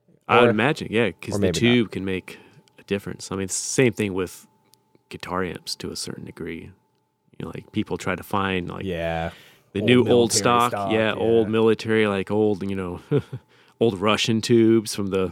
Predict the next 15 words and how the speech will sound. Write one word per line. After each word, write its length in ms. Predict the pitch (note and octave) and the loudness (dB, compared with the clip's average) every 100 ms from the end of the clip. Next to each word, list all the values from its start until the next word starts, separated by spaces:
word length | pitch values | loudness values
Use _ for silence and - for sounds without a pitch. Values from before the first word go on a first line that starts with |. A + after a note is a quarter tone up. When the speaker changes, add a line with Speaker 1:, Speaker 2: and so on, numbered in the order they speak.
| - _ - | -8 _ -2
Speaker 1:
forties 540 | C3 A2 G#2+ G#2+ G#2+ | 0 2 2 0 0
and 100 | A2+ | 0
such, 260 | - A2+ A#2+ | 2 4 4
Speaker 2:
Yeah, 140 | A#2 | 4
Speaker 1:
you 80 | G#2 | 2
know? 220 | G#2+ G#2 - | 2 0 0
Speaker 2:
yeah. 60 | - | -10
Speaker 1:
<laughs> 40 | - _ _ _ _ _ _ _ | -14 _ _ _ _ _ _ _
They 80 | A#2+ | 0
were 80 | A2 | 0
built 300 | - A2 - | 0 -4 -4
like 180 | E2 - | -10 -8
tanks 400 | G#2+ A2+ - - | -4 -4 -4 -14
back 220 | - _ | -20 _
then. 160 | - | -20